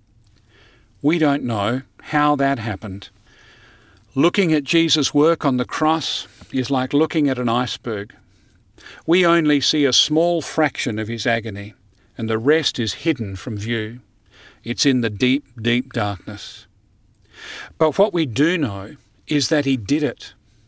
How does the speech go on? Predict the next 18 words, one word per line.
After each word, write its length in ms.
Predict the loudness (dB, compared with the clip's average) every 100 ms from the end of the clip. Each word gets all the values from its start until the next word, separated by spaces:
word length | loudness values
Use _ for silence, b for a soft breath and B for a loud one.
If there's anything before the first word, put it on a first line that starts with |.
| _ _ B B B
and 220 | B 0 2
that 160 | 0
trusting 680 | -2 0 2 2 0 0 2
that 180 | 0 0
he 100 | -2
did 220 | -4 -2
it 260 | -2 -4 -16 _
makes 260 | -4 -2 0
all 160 | 0 2
the 100 | 0
difference 440 | -2 -4 -4 -4
to 180 | -2 0
us. 520 | 0 -2 -6 -14 -18 _ _ _ _ _ B B B B B B B _ -2
If 220 | -2 2
he 200 | 4 4
didn't 340 | 2 2 0
go 260 | 0 2 2
there, 400 | 2 0 0 -6